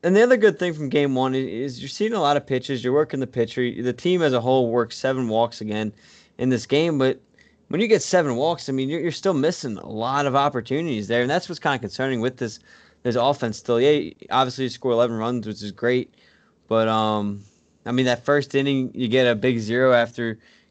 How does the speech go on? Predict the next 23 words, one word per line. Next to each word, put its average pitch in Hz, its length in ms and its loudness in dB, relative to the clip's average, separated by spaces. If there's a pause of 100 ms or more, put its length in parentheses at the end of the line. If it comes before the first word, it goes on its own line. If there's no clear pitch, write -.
getting, 113 340 -2
uh, 110 160 -2
first 123 380 -2
and 110 80 -12
second. 120 440 0
The 117 60 -6
second 131 380 -4
inning, 123 220 -2
you 110 80 -2
get 120 160 2
a 117 80 2
one-out 117 340 0
double 117 320 2
from 113 160 -10
Gosselin. 117 600 -4 (260)
You - 60 -20
can't 123 220 -4
get 120 140 -2
him 123 160 -2
across 120 400 -2
the 110 80 -12
plate. 117 480 -2 (500)
Um, 101 640 0